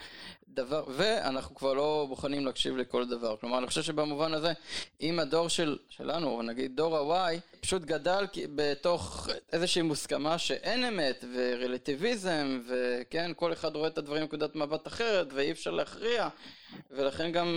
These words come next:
כל המשימה הזאת, הפילוסופית, ב-, במהות שלה, של גילוי האמת, הוא, הוא פרויקט שהוא או בלתי אפשרי, או מיותר, או חסר טעם,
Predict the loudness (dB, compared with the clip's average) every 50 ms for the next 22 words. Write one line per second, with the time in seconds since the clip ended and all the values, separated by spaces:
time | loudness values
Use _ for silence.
0 | 2 2 2 2 0 0 -2 0 2 4 4 4 4 2 0 -2 -4 -4 -4 -2
1 | 0 2 2 2 2 2 2 0 0 0 0 2 4 4 2 2 0 0 0 0
2 | 0 2 2 0 2 0 -2 -4 -2 0 2 2 2 0 -2 -6 _ _ -6 -4
3 | 0 2 2 2 2 2 0 -2 0 0 0 -2 -2 -6 -10 -10 -10 -10 -10 -8
4 | -4 -2 -2 -2 0 0 0 0 2 2 2 4 4 4 2 2 2 0 0 2
5 | 2 2 2 2 2 2 2 0 0 0 2 4 4 4 2 0 0 0 2 4
6 | 4 4 2 2 2 4 4 4 4 4 4 4 4 2 2 2 0 -2 -6 -4
7 | -2 -2 -2 0 -2 -2 -2 0 0 0 2 2 0 0 2 2 2 2 2 2
8 | 2 2 0 0 0 0 0 2 2 2 2 2 2 0 0 -2 -6 -6 -2 -2
9 | -2 0 0 0 0 0 0 0